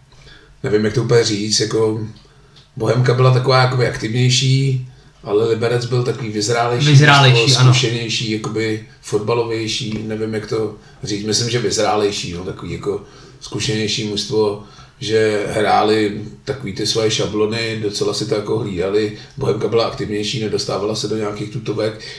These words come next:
Speaker 1: i když pár závadů tam bylo, šance tam taky byly, jo. Prostě to tam nepadlo a myslím si, že to bylo poprvé, kdy Bohemka nedala gól v této sezóně.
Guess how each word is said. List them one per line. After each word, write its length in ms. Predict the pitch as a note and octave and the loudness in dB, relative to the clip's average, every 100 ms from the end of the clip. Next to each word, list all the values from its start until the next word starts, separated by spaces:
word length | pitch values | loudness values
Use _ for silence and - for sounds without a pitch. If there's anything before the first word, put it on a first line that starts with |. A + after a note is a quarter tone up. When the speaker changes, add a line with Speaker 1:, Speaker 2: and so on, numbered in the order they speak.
| - | -6
Speaker 1:
i 40 | |
když 140 | A2 G#2+ | -4 0
pár 220 | G#2 G#2 | 0 0
závadů 400 | G#2+ F#2+ G2 G#2 | 0 0 -2 -2
tam 200 | A2+ A2+ | -2 0
bylo, 260 | G#2+ G#2 A2 | 0 0 0
šance 340 | G#2 G#2 B2+ | -4 -6 -6
tam 160 | A2+ A2 | -6 -6
taky 200 | - G#2+ | -8 -4
byly, 300 | A2 A2+ A2 | -2 0 0
jo. 200 | A2 A2 - - - | -2 -6 -16 -20 -12
Prostě 240 | C3 - | -10 -8
to 140 | B2+ A2 | -8 -6
tam 160 | A2+ | -4
nepadlo 680 | A2 A2+ G2+ A2+ A2 A#2+ A#2+ | -6 -6 -4 0 0 0 -4
a 160 | - - - - - - _ _ - | -8 -16 -20 -20 -20 -20 _ _ -12
myslím 240 | - G#2 G2+ | -10 -8 -6
si, 120 | G#2 | -4
že 60 | |
to 60 | G#2 | -2
bylo 160 | G#2 G#2 | -2 -2
poprvé, 360 | - B2+ C3+ | -2 0 2
kdy 200 | B2+ B2 | 2 2
Bohemka 400 | B2 A#2 A2+ A#2 | 0 -2 -2 -4
nedala 300 | A2+ A2+ A2+ | -4 -4 -4
gól 260 | A2 G#2+ G#2+ | -4 -4 -4
v 60 | |
této 240 | - G#2+ G#2+ | -6 -6 -6
sezóně. 420 | G#2 G#2+ G#2 | -6 -6 -6